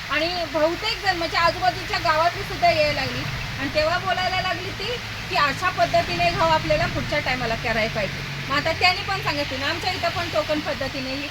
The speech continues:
करून द्या म्हणून. तर कसं असतं ना, जर आपण करत नाही, आपण करून जेव्हा सक्सेस होईल ना, त्यावेळेला ही सर्व येत असतात. तसंच मक्याचं पण बघू शकता, मक्का आम्ही स्वतः पहिला केलेला होता, तेव्हा बोललीत, "गव्हाच्या वावरात मका केलाय, नाचणीच्या वावरात मका केलाय,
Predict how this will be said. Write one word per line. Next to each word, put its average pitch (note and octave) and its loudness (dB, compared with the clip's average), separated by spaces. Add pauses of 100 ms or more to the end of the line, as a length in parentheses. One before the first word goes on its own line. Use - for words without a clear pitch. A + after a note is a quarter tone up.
(100)
करून C4 0
द्या A3 -2
म्हणून. F3 -8 (300)
तर D#4+ 2
कसं D4+ -2
असतं D4 -2
ना, C#4+ -4
जर D#4+ 2 (260)
आपण F4+ 0
करत D#4+ 0
नाही, C#4+ -2
आपण G4+ 0
करून F4+ 0
जेव्हा F#4+ -2
सक्सेस F#4+ -4
होईल F#4 -2
ना, C4 0 (400)
त्यावेळेला E4+ 6
ही E4+ -4
सर्व C#4 -2
येत A#3+ 2
असतात. G3 -4 (300)
तसंच G4+ 0
मक्याचं F4+ -2
पण F4+ -2
बघू D4 0
शकता, C4 -6 (320)
मक्का E4 2
आम्ही G4 4
स्वतः F4+ -2
पहिला E4 0
केलेला D#4 -2
होता, D4+ -2
तेव्हा D4+ -2
बोललीत, C#4+ -2 (100)
"गव्हाच्या B3+ 0
वावरात B3 -2
मका C4 -4
केलाय, E4+ 0
नाचणीच्या C4+ -6
वावरात C4 -6
मका C#4 -6
केलाय, F4 -4